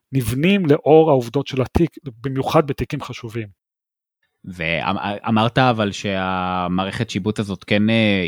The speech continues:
Speaker 2: השתנתה, אולי אפילו בעקבות המאמר, אז, אבל זה כנראה לא אקראי, לפי מה שאתה אומר, אז, אז מה יש עכשיו?
Speaker 1: אז בעצם ה-, אנחנו התמקדנו בהליך מאוד ספציפי.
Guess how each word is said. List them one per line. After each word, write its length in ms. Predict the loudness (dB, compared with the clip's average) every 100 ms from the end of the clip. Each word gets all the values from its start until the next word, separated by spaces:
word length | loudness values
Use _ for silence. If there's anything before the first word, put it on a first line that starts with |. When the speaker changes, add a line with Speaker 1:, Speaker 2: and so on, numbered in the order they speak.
| -4
Speaker 2:
השתנתה, 560 | -2 -4 -2 2 2
אולי 280 | 2 2 0
אפילו 240 | 0 0 0
בעקבות 420 | -2 -2 -2 0
המאמר, 500 | 0 2 4 2 0
אז, 320 | -4 -12 -16 -12
אבל 300 | -10 -6 -8
זה 100 | -8
כנראה 320 | -6 -4 -2
לא 140 | 2 0
אקראי, 280 | -2 -8 -8 -12
לפי 160 | -10
מה 120 | -10
שאתה 140 | -8 -8
אומר, 200 | -6 -8
אז, 120 | -10 -8
אז 80 |
מה 140 | -2 -2
יש 100 | -4
עכשיו? 300 | -6 -6 -6 -10 _ _ _ _ _ _ -4
Speaker 1:
אז 140 | -2
בעצם 400 | 2 4 4 4
ה-, 240 | 4 4 2
אנחנו 300 | 0 0 -2
התמקדנו 840 | 0 -2 2 4 4 2 0 0
בהליך 840 | 2 4 6 4 2 2 4 2 0
מאוד 220 | -2 -2
ספציפי. 560 | -6 -6 -4 -6 -6